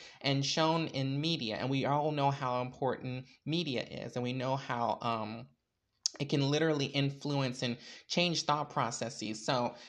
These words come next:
it's the same thing, whereas when Black people were,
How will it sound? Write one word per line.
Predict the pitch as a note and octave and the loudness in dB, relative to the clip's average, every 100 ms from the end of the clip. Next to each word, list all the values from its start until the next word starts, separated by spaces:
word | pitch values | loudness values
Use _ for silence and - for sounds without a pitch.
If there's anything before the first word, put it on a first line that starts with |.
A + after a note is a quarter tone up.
| - | -2
it's | F3 | -2
the | F3 | -2
same | F3 F3+ F3 | -2 2 2
thing, | E3+ - F3 D3+ C#3 D3+ D3+ D3 | 0 0 2 4 2 -2 -6 -10
whereas | D3 C#3 C#3+ C3+ B2 C#3 C3 B2+ B2 A#2+ | -6 0 2 2 0 -2 -2 -2 -4 -6
when | G#2+ B2+ B2 | -4 -4 -2
Black | C#3+ D#3 D#3 | -2 -2 -6
people | C3+ A#2+ A#2+ B2 B2 - - | -6 -2 0 0 -2 -16 -8
were, | A#2+ B2+ A#2+ A2 G#2+ - | 2 4 4 2 0 -6